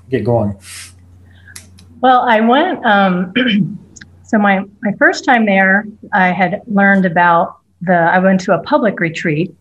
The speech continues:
Speaker 2: which, uh, C S A used to be structured where there was public retreats and there would be a lot more people there and, and they'd serve meals and there'd be a lot of activity.
Speaker 1: Right.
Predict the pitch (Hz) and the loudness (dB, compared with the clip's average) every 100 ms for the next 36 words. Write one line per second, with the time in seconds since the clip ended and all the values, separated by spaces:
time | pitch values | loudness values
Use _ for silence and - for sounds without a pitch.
0 | - 196 175 - - _ 185 170 160 160 | -4 -2 -2 -8 -18 _ -2 0 -2 -2
1 | 220 196 196 180 180 180 180 175 180 175 | -2 0 0 -2 -2 -4 -4 -2 -2 -2
2 | 175 170 170 160 160 - 190 196 196 190 | -2 0 0 -2 -2 -2 0 0 -2 -4
3 | 190 196 196 196 - 180 170 170 165 165 | -2 -2 -2 -4 -6 -2 0 0 0 0
4 | 165 170 165 180 165 - 180 175 175 170 | 2 2 0 0 -2 -4 -4 -2 0 0
5 | 175 175 170 175 190 165 160 160 185 175 | 2 0 -2 -4 -2 -2 -2 -2 -4 -2
6 | 175 175 175 175 165 160 165 160 165 160 | -2 -2 -2 0 -2 0 0 0 0 -2
7 | 151 _ 170 180 220 233 - _ _ 101 | -4 _ -8 -2 -2 -2 -12 _ _ -4
8 | 92 98 | -2 -4